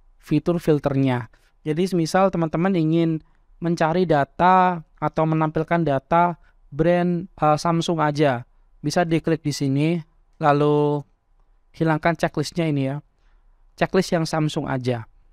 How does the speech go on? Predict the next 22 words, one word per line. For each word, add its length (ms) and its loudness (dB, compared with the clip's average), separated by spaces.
Oke, 400 -4
nah 200 2
otomatis 480 0
Samsung 400 -2
aja 360 -6
gitu. 320 -10
Misal 520 4
teman-teman 400 0
ingin 320 0
Samsung 720 0
dan 400 0
Xiaomi. 560 0
Nah, 160 2
otomatis 640 -2
akan 240 0
muncul 400 0
Samsung 480 -2
dan 240 -2
Xiaomi, 560 -2
kurang 240 -2
lebih 300 -4
gitu. 260 -12